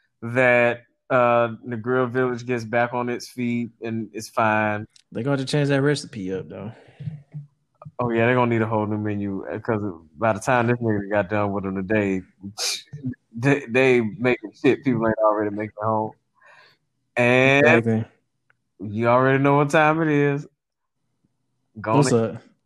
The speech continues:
Speaker 2: Oh, man, I got, I got two shout outs. The first one, man, shout,
Speaker 1: Yeah.
Speaker 2: uh, yeah, I got two, man. Shout out to, uh, Sam J, bruh, the comedian.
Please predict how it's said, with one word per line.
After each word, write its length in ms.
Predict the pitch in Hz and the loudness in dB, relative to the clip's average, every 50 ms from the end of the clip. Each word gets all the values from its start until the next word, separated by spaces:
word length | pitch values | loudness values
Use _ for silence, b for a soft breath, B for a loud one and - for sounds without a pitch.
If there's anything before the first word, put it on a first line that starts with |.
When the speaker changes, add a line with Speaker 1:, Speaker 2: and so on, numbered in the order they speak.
| _ _ _ _ _ _ _ b b b b b b b b _ _ _ _ _ _ - | _ _ _ _ _ _ _ b b b b b b b b _ _ _ _ _ _ 2
Speaker 2:
Oh, 260 | 180 190 185 165 160 | 4 6 6 4 4
man, 200 | 160 175 185 202 | 4 4 4 4
I 60 | 226 | 2
got, 180 | 220 190 156 160 | 0 -2 -2 -2
I 60 | 220 220 | -4 -6
got 140 | 147 135 - | -6 -8 -10
two 140 | - 240 233 | -12 -14 -14
shout 200 | - 143 127 123 | -12 -14 -14 -14
outs. 120 | 120 117 | -14 -14
The 100 | - 123 | -16 -14
first 280 | - 202 240 285 - 185 | -10 -8 -6 -6 -6 -6
one, 120 | 156 151 | -8 -8
man, 400 | 151 147 147 147 147 143 139 143 | -8 -10 -10 -10 -12 -14 -14 -16
shout, 220 | - - - - - - | -14 -12 -12 -10 -8 -6
Speaker 1:
Yeah. 100 | 202 - - - | -6 -6 -6 -6
Speaker 2:
uh, 340 | 147 160 156 147 139 135 - - 120 - _ _ _ _ _ _ _ _ _ _ _ _ _ - | -6 -4 -4 -2 0 2 2 0 0 -4 _ _ _ _ _ _ _ _ _ _ _ _ _ -10
yeah, 180 | 269 320 320 320 | -6 -4 -4 -4
I 40 | |
got 220 | 330 330 311 294 - | -2 -2 -4 -4 -4
two, 180 | - 349 302 | -4 -4 -4
man. 300 | 190 175 185 196 208 202 | -4 -4 -4 -6 -8 -10
Shout 220 | 202 - 294 320 320 | -10 -8 -6 -4 -2
out 140 | 311 285 262 | -2 -2 -2
to, 140 | 247 - | -2 -4
uh, 560 | - 226 226 226 220 208 202 180 165 156 143 139 | -4 -6 -6 -6 -6 -6 -6 -6 -6 -8 -8 -10
Sam 420 | - - 202 214 220 214 196 160 | -8 -6 -4 -4 -2 -2 -2 -2
J, 340 | 131 156 190 220 196 160 143 | -2 -2 -2 -2 -2 -2 -4
bruh, 400 | 139 151 160 175 180 180 180 165 | -4 -4 -4 -4 -6 -6 -8 -10
the 100 | 151 139 | -10 -10
comedian. 600 | - 143 147 185 233 269 277 285 302 302 302 | -8 -6 -4 -4 -4 -4 -4 -6 -8 -10 -14